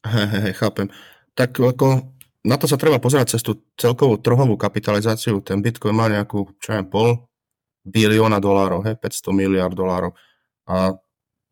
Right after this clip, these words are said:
tržná kapitalizácia zlata je, dajme tomu, dvanásť, trinásť biliónov, takže ten potenciál tam je, je to ako keby nejaké digitálne zlato. V tom zmysle,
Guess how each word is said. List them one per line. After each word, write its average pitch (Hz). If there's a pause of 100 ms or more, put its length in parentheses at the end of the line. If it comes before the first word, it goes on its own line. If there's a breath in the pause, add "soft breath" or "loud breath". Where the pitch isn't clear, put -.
(140)
tržná 107
kapitalizácia 104
zlata 101
je, 98
dajme 101
tomu, 98
dvanásť, 101
trinásť 101
biliónov, 95
takže 98
ten 101
potenciál 101
tam 104
je, 107
je 95
to 98
ako -
keby 95
nejaké 98
digitálne 101
zlato. 107 (280 soft breath)
V -
tom 107
zmysle, 101